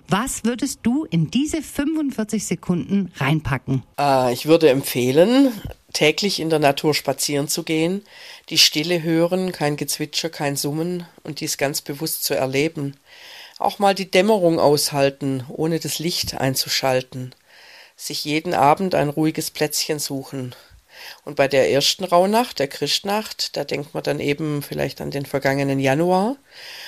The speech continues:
Speaker 2: und kann sich auch überlegen, was man im kommenden Januar anders machen will.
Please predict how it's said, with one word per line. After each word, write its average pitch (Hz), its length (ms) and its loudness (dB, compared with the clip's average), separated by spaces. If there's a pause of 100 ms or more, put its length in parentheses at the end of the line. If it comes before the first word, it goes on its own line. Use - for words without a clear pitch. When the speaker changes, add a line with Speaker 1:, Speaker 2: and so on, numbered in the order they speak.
(120)
Speaker 2:
und 180 140 -8
kann 180 180 4
sich 185 220 0
auch 175 100 2
überlegen, 185 720 4
was 202 200 2
man 202 100 4
im 196 120 -2
kommenden 240 520 0
Januar 233 600 4
anders 135 320 0
machen 131 320 -6
will. 131 240 -6